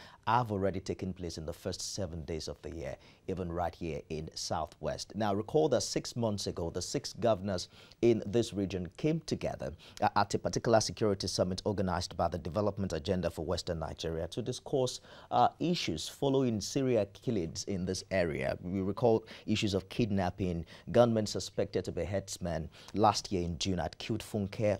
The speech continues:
Olakunri, a daughter of the Afenifere leader, uh, Reuben Fasoranti, on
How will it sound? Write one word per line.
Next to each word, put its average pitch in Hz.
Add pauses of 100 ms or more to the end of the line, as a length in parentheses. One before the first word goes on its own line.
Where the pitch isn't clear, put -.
(120)
Olakunri, 95
a 87
daughter 107
of 98
the 92
Afenifere 90
leader, 90 (320)
uh, 78
Reuben 95
Fasoranti, 87
on 85